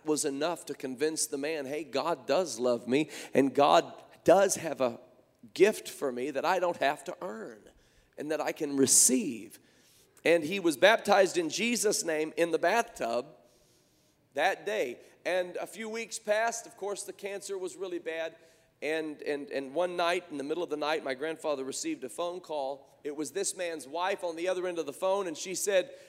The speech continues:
uh, "Reverend Urshan, I, I need your help." And he knew as soon as he heard her voice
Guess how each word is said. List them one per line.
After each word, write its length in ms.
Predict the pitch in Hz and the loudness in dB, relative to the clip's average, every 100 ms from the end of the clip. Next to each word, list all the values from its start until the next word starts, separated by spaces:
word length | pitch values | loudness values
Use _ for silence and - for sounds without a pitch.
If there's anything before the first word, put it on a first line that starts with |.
| - _ - | -20 _ -6
uh, 200 | 135 - | -4 -2
"Reverend 320 | 156 190 185 | 2 2 2
Urshan, 400 | 202 202 - 185 - | 2 2 0 -2 0
I, 160 | 160 - - _ _ | -2 -2 -10 _ _
I 100 | - | -6
need 240 | 175 185 156 | -2 -2 0
your 100 | 175 | 2
help." 300 | 175 180 151 - - _ - | 4 2 0 -8 -20 _ -14
And 160 | 135 | -10
he 140 | 139 190 | -8 -8
knew 240 | 190 208 | -4 -4
as 100 | 156 | -4
soon 140 | 202 196 | -4 -8
as 80 | |
he 80 | 160 | -6
heard 180 | 160 196 | -6 -4
her 100 | 170 | -4
voice 540 | 143 170 139 - - | -4 -4 -4 -6 -10